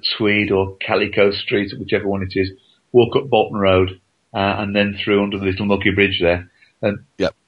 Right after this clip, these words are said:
Speaker 1: every time you went past somebody or somebody went past you, the spectrum of different, um, opinions and decisions, the referee was this, the referee was that, the centre forward was this or that.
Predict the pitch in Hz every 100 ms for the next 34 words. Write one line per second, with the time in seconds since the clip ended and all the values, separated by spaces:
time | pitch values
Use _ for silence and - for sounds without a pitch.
0 | _ - - 147 147 151 147 143 160 139
1 | 139 135 131 135 127 - 131 - - 95
2 | 87 98 - 110 107 104 - 113 98 -
3 | 85 82 98 - _ _ _ _ 123 120
4 | 110 - - - - - - 165 - 127
5 | 107 98 120 - 120 117 _ _ 101 98
6 | 95 92 90 90 85 - - - 131 127
7 | 123 117 104 98 101 - 113 123 113 104
8 | 107 110 110 107 107 98 123 - 98 98
9 | 98 95 95 95 113 113 - - _ -
10 | 92 113 101 101 107 104 101 95 101 98
11 | 92 92 92